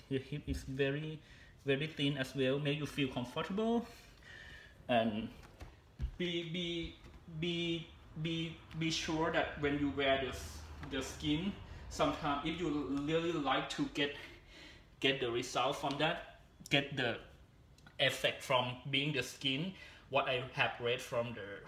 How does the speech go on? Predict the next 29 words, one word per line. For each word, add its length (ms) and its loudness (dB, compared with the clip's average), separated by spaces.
from 360 -4
the 100 -4
note, 420 -2
they 100 -2
said 360 -4
that 220 -4
it 180 -4
should 320 2
be 220 2
worn 680 0
just 420 4
skin. 420 -4
Don't 380 2
need 260 0
to 200 -10
wear 240 2
the 120 -4
underwear 720 4
at 100 0
the 80 -4
first 420 0
layer 460 2
and 180 -2
wear 160 4
skin 300 -6
at 80 -6
second 360 -6
layer, 340 2
because 340 -6